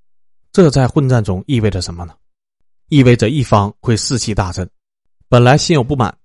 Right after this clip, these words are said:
但缄默不言的政治力量会纷纷发言，而一些本属中立、只是借着女权议题捞取个人利益的人，在大势面前，为了自身的利益会变得缄默不言，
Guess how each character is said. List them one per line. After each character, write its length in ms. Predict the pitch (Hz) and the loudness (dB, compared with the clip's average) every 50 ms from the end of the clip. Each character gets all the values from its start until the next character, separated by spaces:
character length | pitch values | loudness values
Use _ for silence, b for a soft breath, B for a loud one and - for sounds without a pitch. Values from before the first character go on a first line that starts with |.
| _ _ | _ _
但 180 | - 131 120 113 | 0 0 2 2
缄 200 | - 147 139 139 | 4 4 4 4
默 120 | 151 151 131 | 4 2 0
不 120 | - - 143 | 2 2 2
言 160 | 110 98 104 | 2 2 0
的 80 | 113 113 | -2 -2
政 200 | - 165 135 113 | -2 -2 -2 -2
治 100 | 113 113 | -2 -2
力 140 | 107 107 95 | 0 0 -2
量 180 | 98 87 - - | -2 -4 -6 -8
会 160 | - - 113 101 | -4 -2 -2 0
纷 200 | - 131 127 123 | 2 2 2 2
纷 180 | - 113 104 | 2 0 -2
发 200 | - - 90 87 | 0 -2 -4 -4
言， 160 | 85 78 - _ _ _ _ _ _ _ _ _ _ _ _ _ - | -6 -10 -12 _ _ _ _ _ _ _ _ _ _ _ _ _ -2
而 200 | - 110 117 131 | 2 4 4 4
一 60 | 139 | 4
些 180 | 131 - 139 | 4 2 0
本 180 | 123 - 110 131 | 2 2 0 0
属 160 | 127 - 101 | 0 -2 -6
中 220 | 90 - 107 104 110 | -4 -4 -4 -2 -2
立、 160 | 113 104 - _ _ _ _ - | -4 -6 -8 _ _ _ _ -8
只 100 | - 131 | -6 -2
是 120 | 120 147 | -2 -2
借 180 | 147 - 196 180 | 0 2 2 4
着 140 | 147 135 117 | 4 4 2
女 160 | 110 101 95 | 0 -2 -4
权 200 | - - 98 127 | -4 -4 -2 -2
议 60 | 151 | -2
题 180 | 127 - 107 98 | -2 -2 -2 0
捞 160 | 107 127 143 | 0 0 0
取 160 | - - 95 - | 0 -4 -8 -4
个 140 | - 156 | -2 0
人 140 | 123 117 123 | 0 0 0
利 100 | 147 180 | 0 0
益 120 | 165 131 113 | 0 0 0
的 100 | 104 92 | -2 -2
人， 220 | 87 85 85 87 - _ _ _ _ _ _ _ - | -4 -4 -8 -12 -16 _ _ _ _ _ _ _ -2
在 140 | - 120 113 | 0 0 2
大 220 | - 151 131 113 | 2 0 -2 -2
势 180 | - - - 135 | -4 -4 -2 -2
面 180 | 127 110 98 | 0 -2 -2
前， 240 | 92 - - 82 78 _ _ _ _ | -4 -6 -12 -16 -18 _ _ _ _
为 100 | - 120 | -4 -2
了 120 | 110 107 98 | -2 -2 -2
自 180 | - - 143 | -4 -4 -4
身 220 | 117 - 127 113 110 | -4 -2 -2 -2 -2
的 80 | 104 | -4
利 160 | 98 107 101 92 | -4 -6 -6 -8
益 120 | 90 85 _ _ _ | -10 -12 _ _ _
会 140 | - 110 101 | -6 -4 0
变 180 | - 117 104 | 0 0 0
得 80 | 101 90 | -2 -4
缄 180 | - 110 98 | -4 -4 -2
默 140 | 101 104 95 | -2 -4 -4
不 80 | - 95 | -4 -6
言， 180 | 87 80 80 | -8 -8 -12